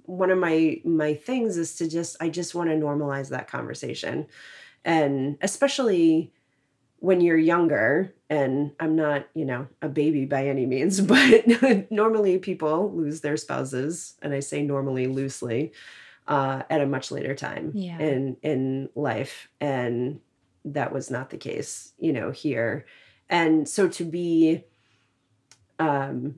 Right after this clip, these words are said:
Speaker 1: surrounded by people who are older than me and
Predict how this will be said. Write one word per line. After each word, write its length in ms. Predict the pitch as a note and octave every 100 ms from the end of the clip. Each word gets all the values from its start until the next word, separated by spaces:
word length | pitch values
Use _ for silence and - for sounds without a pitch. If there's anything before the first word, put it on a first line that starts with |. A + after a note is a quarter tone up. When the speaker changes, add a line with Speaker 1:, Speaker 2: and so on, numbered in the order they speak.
| -
Speaker 1:
surrounded 560 | - F#3+ F3 E3 F3
by 140 | D#3+ D3+
people 640 | D3 D3+ C#3+ C3+ C#3 C#3 -
who 680 | - D#3 C#3 C3+ C3+ C3 C#3 - -
are 400 | D#3 C#3 C#3 C#3
older 260 | D#3 E3+ F3
than 180 | D3 B2+
me 440 | B2+ A#2+ C3 C3 _
and 600 | - D#3 C#3+ C#3 C3+ C#3